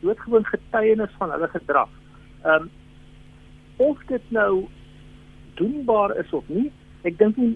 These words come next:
ehm, eh, Marianne Tam, Tam, ehm, dis haar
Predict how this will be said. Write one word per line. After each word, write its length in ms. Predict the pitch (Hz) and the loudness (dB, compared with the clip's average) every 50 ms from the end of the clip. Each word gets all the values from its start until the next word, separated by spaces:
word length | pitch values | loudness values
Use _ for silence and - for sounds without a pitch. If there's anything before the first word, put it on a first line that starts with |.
| - - | -2 -4
ehm, 260 | - 175 165 160 156 156 156 - - - - 156 156 - 156 | -2 0 0 0 -2 -6 -8 -14 -18 -18 -18 -14 -6 2 6
eh, 240 | 160 151 151 147 143 147 147 143 143 - | 6 6 6 4 0 -2 -4 -10 -4 0
Marianne 360 | 143 143 147 139 139 147 147 147 - | 2 6 6 6 6 4 2 0 2
Tam, 180 | - 98 95 - - - - | 4 4 4 4 0 -6 -2
Tam, 320 | - 180 180 180 180 170 - - - - - - - - - | 0 0 2 0 0 -4 -8 -14 -20 -20 -20 -20 -20 -14 -6
ehm, 220 | - 160 156 151 151 151 - - - | -2 0 0 0 -2 -6 -14 -8 -4
dis 160 | - 180 175 | -2 -2 2
haar 200 | - 175 175 175 | 2 4 2 2